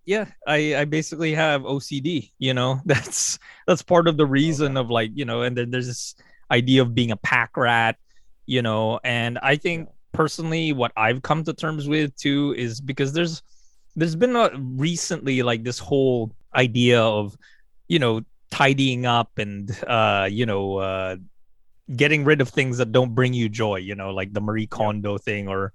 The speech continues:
Speaker 1: clean your room,
Speaker 2: Oh, yeah.
Speaker 1: Jordan Peterson thing. So, um, you know, I,
Speaker 2: <laughs>
Speaker 1: I've, I've kind of, uh, come to he-, a head with that, and I've realized that, you know,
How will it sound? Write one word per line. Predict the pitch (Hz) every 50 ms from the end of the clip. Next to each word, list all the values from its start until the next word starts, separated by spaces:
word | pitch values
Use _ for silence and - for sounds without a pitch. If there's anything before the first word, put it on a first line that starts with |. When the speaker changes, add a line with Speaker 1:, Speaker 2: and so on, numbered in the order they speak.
| - - - - _ - -
Speaker 1:
clean | - 160 151 143 131
your | 127 123
room, | 117 117 117 123 120 117 113
Speaker 2:
Oh, |
yeah. | 107 104
Speaker 1:
Jordan | 104 110 107 107 107 104
Peterson | - - 120 107 110 107 - - 117 113 110 110 110 117 - _ - _ _ _ _ _
thing. | 113 110 104 104 107
So, | - - 170 151 143 143 143 -
um, | 139 143 139 135 131 127 127 127 117 _ _
you | 285 285 269
know, | 196 170
I, | 185 202 196 147
Speaker 2:
<laughs> | -
Speaker 1:
I've, | 196 196 190 208 -
I've | 160 175 170 156 160 -
kind | - - 202 190 190
of, | 185 160 151
uh, | 156 151 143 139 139 135 131 127 123 127 - _ _ -
come | - 151 143 135
to | - 139
he-, | - - - - - - - _ - -
a | 135 123
head | - - 135 127 131 127
with | 131 139 127
that, | 127 127 127 127 127 - -
and | 127 120 120 120 113 - - - - - - - - - - -
I've | 147 139 139 135
realized | 151 160 160 160 156 147 147 139 131
that, | 131 131 123 113 - -
you | 160 160 151
know, | 131 113 110 110 110 107